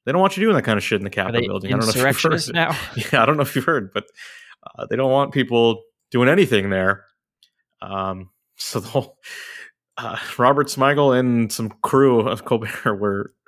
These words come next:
Speaker 2: And the
Speaker 1: arrested.
Speaker 2: dog.
Speaker 1: And, um, yeah, so they had to be, they were released, but, uh, interesting <laughs> that they,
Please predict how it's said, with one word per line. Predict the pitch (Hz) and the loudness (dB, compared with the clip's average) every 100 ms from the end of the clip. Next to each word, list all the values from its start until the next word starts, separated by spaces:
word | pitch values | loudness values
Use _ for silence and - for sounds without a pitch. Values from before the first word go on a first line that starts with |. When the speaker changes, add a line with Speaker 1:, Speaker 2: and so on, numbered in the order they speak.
| - | -4
Speaker 2:
And | |
the | 104 | 0
Speaker 1:
arrested. | 107 110 | 0 0
Speaker 2:
dog. | 110 147 156 143 - - - _ - | 2 2 2 -2 -8 -14 -20 _ -12
Speaker 1:
And, | 101 98 | -10 -6
um, | 98 98 98 98 98 _ _ - | -4 -4 -4 -6 -10 _ _ -6
yeah, | 117 104 | -4 -4
so | - | -6
they | 101 | -2
had | 101 | -2
to | 101 | -2
be, | 110 104 101 _ _ _ _ | -2 -2 -4 _ _ _ _
they | 113 | 0
were | 120 | 4
released, | 139 156 123 135 - - - | 4 6 6 4 0 -8 -4
but, | 104 104 - _ _ _ - | -2 -2 -6 _ _ _ -20
uh, | - - - | -18 -18 -14
interesting | - 139 117 - - 95 | -8 -6 -4 -6 -8 -12
<laughs> | - | -8
that | 101 95 | -6 0
they, | 104 | -2